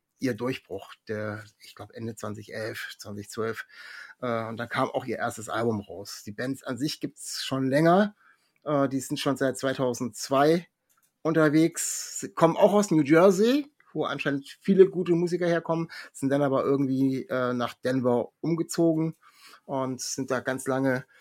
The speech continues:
als Trio unterwegs gewesen. Ganz spannend, sie hatten dann eben noch eine Cellistin, die Nila Pekarek, dabei gehabt,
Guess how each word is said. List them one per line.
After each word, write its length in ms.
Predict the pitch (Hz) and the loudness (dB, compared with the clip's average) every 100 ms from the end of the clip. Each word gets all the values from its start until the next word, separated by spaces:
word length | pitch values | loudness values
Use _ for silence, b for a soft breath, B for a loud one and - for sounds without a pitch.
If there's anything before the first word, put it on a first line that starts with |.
| b b b | b b b
als 300 | 127 123 - | -4 -4 -8
Trio 300 | - 165 185 | 4 8 8
unterwegs 480 | 165 165 156 156 - | 8 4 2 0 -4
gewesen. 320 | 143 151 143 | -2 0 0
Ganz 180 | 127 123 | -4 -2
spannend, 320 | 127 139 139 | -2 0 0
sie 140 | 135 | -2
hatten 320 | 127 131 131 | -4 -4 -4
dann 260 | 127 127 117 | -2 -4 -4
eben 220 | 120 123 | -4 -2
noch 160 | 123 - | -2 -2
eine 240 | 127 117 | -2 -4
Cellistin, 680 | 107 123 139 147 139 120 120 b b b b | -2 0 0 0 0 0 -2 b b b b
die 80 | 127 | -2
Nila 520 | 127 135 131 127 127 | 2 4 4 4 2
Pekarek, 520 | 117 170 156 127 113 117 | 0 -6 -4 -4 -4 -6
dabei 300 | 113 117 117 | -4 -4 -4
gehabt, 480 | 127 131 - - | -2 -2 -4 -18